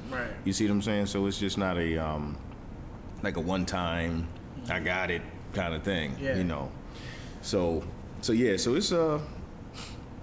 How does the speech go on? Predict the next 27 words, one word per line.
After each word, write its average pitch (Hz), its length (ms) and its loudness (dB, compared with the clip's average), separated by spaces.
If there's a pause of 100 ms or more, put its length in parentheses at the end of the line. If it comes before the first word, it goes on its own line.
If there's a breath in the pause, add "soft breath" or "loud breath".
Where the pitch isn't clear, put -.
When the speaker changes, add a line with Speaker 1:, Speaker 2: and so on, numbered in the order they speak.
(160)
Speaker 2:
yeah, 139 140 6
it's 117 200 6
a 113 140 4
ever, 110 420 4
ever, 107 420 4 (380)
you, 113 200 4
you 98 120 -2
always 117 500 6
learning, 80 360 2
Speaker 1:
Right. - 100 -4
Speaker 2:
always. 78 600 0 (240)
Yeah. 85 160 2
Speaker 1:
So 147 240 -2 (120)
me, 170 340 2
as 143 220 0
someone 143 340 -4
who's 131 220 -6
never 139 200 0
been 135 280 -2
to 131 80 -2
acting 123 460 -4
class, 107 440 -8
this 123 220 -6
is 127 160 0
what 123 200 0
I 117 100 -2
think 117 260 -6